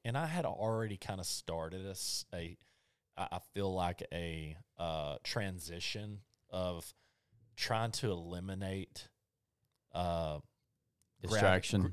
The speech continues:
Speaker 1: distractions. Yeah. Um, but this is just, it, all this is doing is reinforcing everything that the Holy Spirit had already been weighing on my heart and my
Speaker 2: Mm.
Speaker 1: mind.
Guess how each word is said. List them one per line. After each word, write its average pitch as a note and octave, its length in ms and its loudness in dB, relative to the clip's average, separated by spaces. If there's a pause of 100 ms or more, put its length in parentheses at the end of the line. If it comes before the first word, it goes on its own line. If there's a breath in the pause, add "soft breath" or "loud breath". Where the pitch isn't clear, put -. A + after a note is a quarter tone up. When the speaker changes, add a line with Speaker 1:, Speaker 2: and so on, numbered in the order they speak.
Speaker 1:
distractions. - 840 2 (120)
Yeah. E2+ 300 2 (560 loud breath)
Um, G2 500 10 (220)
but A2 300 4
this C3 240 4
is A2+ 180 2
just, G#2 420 2 (400)
it, A#2 220 -2 (160)
all C#3+ 220 12
this D#3+ 180 2
is G#2 140 -2
doing G#2 420 0
is F#2 160 -2
reinforcing F#2+ 840 0
everything F2 680 -4 (260)
that F2+ 320 -4 (680)
the G2 120 6
Holy A2+ 240 8
Spirit F#2+ 400 4
had F#2 140 0
already F2+ 400 0
been D#2+ 200 -6
weighing D#2+ 360 -4
on D#2 160 -6
my D2 140 -6
heart E2 280 -4
and D2+ 80 -14
my D2+ 80 -8
Speaker 2:
Mm. F2+ 220 4
Speaker 1:
mind. F#2 260 -4